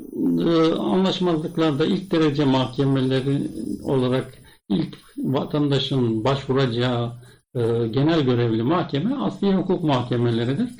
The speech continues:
E, peki sulh hukuk nedir? Sulh hukuk daha çok ayrıntılandırılmış, kanunda,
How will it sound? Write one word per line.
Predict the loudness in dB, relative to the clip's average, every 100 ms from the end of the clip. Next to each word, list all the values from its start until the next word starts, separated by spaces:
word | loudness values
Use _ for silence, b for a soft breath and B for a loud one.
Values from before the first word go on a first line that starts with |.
| B -6
E, | -2
peki | 0 0
sulh | 0 2
hukuk | 2 2 0 -2 -6
nedir? | -2 2 2 2 0 -4
Sulh | -2 0
hukuk | 0 0 -2 0
daha | 0 0
çok | -2 -4 -8 b b b -6
ayrıntılandırılmış, | 0 2 2 2 2 2 2 2 2 2 0 -4 -4 -4
kanunda, | 0 2 2 2 2 0 -2